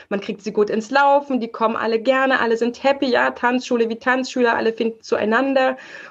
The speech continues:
und man macht es mit System, Struktur und das ist das, was wir heute besprechen wollen, wo du auch Wa-, Wissen preisgibst, ist so die Startfrage, wie war das denn so damals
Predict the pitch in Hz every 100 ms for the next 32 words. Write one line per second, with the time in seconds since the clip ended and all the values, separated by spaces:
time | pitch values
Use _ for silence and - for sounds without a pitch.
0 | - 226 240 247 240 240 233 226 - 294
1 | 285 277 - 233 - 294 302 285 - -
2 | 247 233 - 240 247 233 240 233 226 -
3 | 226 214 - - 202 226 226 214 202 -
4 | 294 320 294 262 262 226 226 - - 214
5 | 220 220 302 269 262 - 233 294 302 277
6 | 269 - - _ - - - - - -
7 | _ _ _ - 294 - - 254 240 220
8 | 233 247 - - 254 262 262 247 - 202
9 | 240 - 214 294 294 294 240 208 214 214
10 | 196 185 185 - -